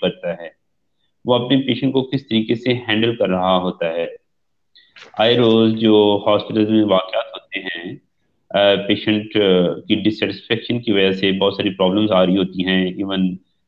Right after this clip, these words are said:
physical assault होते हैं doctors पे, उसमें even senior doctors भी sometimes इसके लिए paid में आ जाते हैं। और, अ, अगर देखा जाए तो इसमें communication gap आता है।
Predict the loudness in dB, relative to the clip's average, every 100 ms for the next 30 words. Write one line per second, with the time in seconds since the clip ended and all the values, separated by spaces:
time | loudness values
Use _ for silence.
0 | _ -4 -2 -2 -2 -2 0 2 2 0
1 | -2 -2 0 0 -2 -4 -4 0 0 -2
2 | -10 _ _ _ -6 0 2 2 2 2
3 | 2 2 2 2 4 2 0 0 -2 -2
4 | -2 0 0 2 0 -2 -4 -8 -2 -2
5 | 0 0 2 0 0 0 0 0 -2 -8
6 | _ _ _ _ _ _ _ _ _ _
7 | _ 0 4 4 6 6 4 4 4 2
8 | 0 0 2 2 2 0 2 4 4 2
9 | 0 -4 -4 -4 -4 -4 -10 -12 -4 0
10 | 2 2 -2 -2 -4 -6